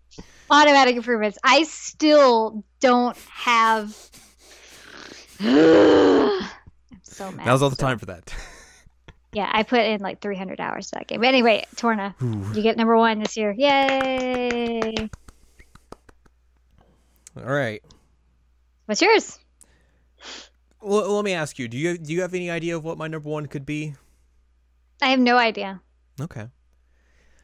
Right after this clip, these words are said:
Speaker 1: Uh, my number one game of twenty eighteen is a little game called Hitman Two.
Speaker 2: Oh, really?
Speaker 1: Mm-hmm.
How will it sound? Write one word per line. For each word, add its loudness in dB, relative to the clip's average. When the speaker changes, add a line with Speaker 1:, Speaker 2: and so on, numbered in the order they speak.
Speaker 1:
Uh, 0
my -2
number -2
one -2
game -2
of -4
twenty -8
eighteen -8
is -8
a -10
little -2
game -4
called -6
Hitman -8
Two. -16
Speaker 2:
Oh, 2
really? -2
Speaker 1:
Mm-hmm. -8